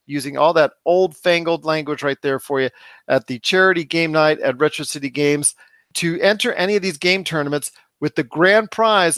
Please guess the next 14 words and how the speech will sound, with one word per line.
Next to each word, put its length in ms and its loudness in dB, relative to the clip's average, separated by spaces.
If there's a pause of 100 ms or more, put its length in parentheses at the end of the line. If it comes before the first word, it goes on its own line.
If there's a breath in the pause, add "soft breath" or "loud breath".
(120)
of 180 2
each 240 -10
of 80 -12
those 240 -2
tournaments 560 -2
being 440 -6
either 340 -2
an 100 -2
Xbox 600 0
One 320 0 (160)
for 440 4
Fortnite, 560 0 (100)
Apex 480 -2
Legends, 500 -2